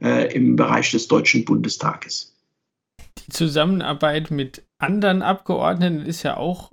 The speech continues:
Speaker 2: äh, wichtig. Auch da hatten wir eben schon so ein bisschen drüber gesprochen. Äh, Sie haben gesagt,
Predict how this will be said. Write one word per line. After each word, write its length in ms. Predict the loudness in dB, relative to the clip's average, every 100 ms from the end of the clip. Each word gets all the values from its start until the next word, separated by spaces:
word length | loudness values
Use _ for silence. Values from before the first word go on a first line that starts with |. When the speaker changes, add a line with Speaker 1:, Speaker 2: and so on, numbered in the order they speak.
| -18
Speaker 2:
äh, 160 | -10 -8
wichtig. 840 | -8 -8 -2 -2 -2 -4 -4 -4
Auch 140 | -8 -6
da 200 | -6 -6
hatten 160 | -6
wir 100 | -6
eben 280 | -4 -2 -2
schon 200 | -2 -4
so 80 | -2
ein 100 | -2
bisschen 300 | -2 0 -2
drüber 300 | -2 -4 -2
gesprochen. 720 | -4 -8 -4 0 0 0 -2
Äh, 300 | -6 -8 -8
Sie 120 | -6 -6
haben 120 | -6
gesagt, 420 | -4 -4 -6 _